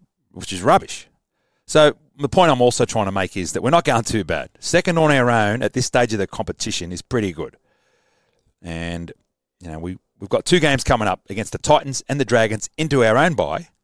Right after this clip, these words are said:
long overdue, that should put us into a nice position if we can win those two games. Um, yeah,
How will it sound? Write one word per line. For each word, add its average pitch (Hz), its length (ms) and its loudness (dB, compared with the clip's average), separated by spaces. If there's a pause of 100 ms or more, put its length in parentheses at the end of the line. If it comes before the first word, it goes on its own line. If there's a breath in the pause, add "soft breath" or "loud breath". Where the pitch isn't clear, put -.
(200)
long 117 180 -2
overdue, 92 580 -2 (200)
that 123 180 0 (640)
should - 240 -2
put 135 140 2
us 120 140 0
into 113 220 -2
a 101 40 -4
nice 107 200 0
position 92 440 -8
if 117 180 -4
we 113 100 -4
can 95 160 -8
win 95 140 -8
those 87 200 -6
two 85 180 -8
games. 76 420 -12 (1000 soft breath)
Um, 90 560 -4 (160)
yeah, 92 260 0